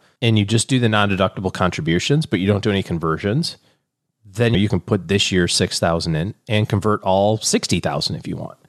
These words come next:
Those, those two transactions are separate and distinct. They don't have to be the same,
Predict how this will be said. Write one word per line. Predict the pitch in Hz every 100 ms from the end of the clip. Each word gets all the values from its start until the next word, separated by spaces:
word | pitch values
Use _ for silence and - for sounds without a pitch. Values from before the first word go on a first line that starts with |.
| _ _ - -
Those, | 113 98 -
those | 123 110
two | - 180
transactions | - 123 107 107 107 - 90
are | 82
separate | - 110 101 87
and | 82
distinct. | 78 - - 90 -
They |
don't | 98 92
have | 92
to | 95
be | 82
the | 78
same, | - 87 - 120